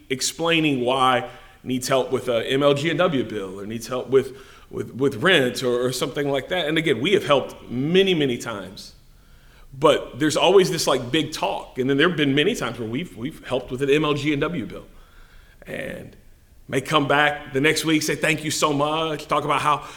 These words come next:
how excited they are for the church, and then disappear for six months until they have a thing that matters to them again to come back by. Now, some of you may be grossed out by what I'm saying, or you may be bothered by it, or, "Why do you even see it this way? I thought we just help people."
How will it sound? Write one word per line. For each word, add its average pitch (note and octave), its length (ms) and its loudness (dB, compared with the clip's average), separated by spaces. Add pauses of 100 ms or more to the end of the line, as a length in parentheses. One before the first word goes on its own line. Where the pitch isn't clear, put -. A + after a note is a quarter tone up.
(160)
how D#3 180 2
excited D#3 420 2
they D#3 160 6
are D3+ 220 4
for D3+ 120 -6
the C#3 80 -2
church, E3+ 260 0
and D3+ 100 0
then C#3 120 2
disappear D#3 540 -2 (340)
for A#2 100 -12
six D3+ 240 -6
months - 320 -6 (1300)
until C#3 260 2
they B2 480 4 (760)
have C#3 240 0
a A2 280 2 (380)
thing F#3+ 500 2
that C3 120 0
matters D#3+ 440 4
to C#3+ 120 0
them F3 220 2
again F#3+ 400 2 (460)
to - 80 -12
come C3+ 160 -2
back G#2 180 -2
by. E2 140 -10 (1400)
Now, A3 80 4
some F4 160 6
of F4+ 60 6
you F4 80 6
may D4+ 100 6
be B3+ 120 6
grossed A3 360 6
out A3 160 6
by G3 80 6
what G3 200 6
I'm F3+ 80 0
saying, G#3+ 340 4
or F3+ 40 6
you G#3 120 6
may A#3 100 6
be E3+ 120 2
bothered F#3 440 6
by G3+ 260 6
it, F#3+ 80 8
or, D#3 120 6
"Why D#4 180 6
do C5 80 4
you A4+ 180 8
even F#4 160 4
see D4+ 180 2
it D#4 60 0
this D3+ 120 -2
way? F3+ 140 4
I D#4 80 4
thought E4+ 160 2
we D4 100 2
just - 200 -2
help A3+ 180 -2
people." B2+ 240 -6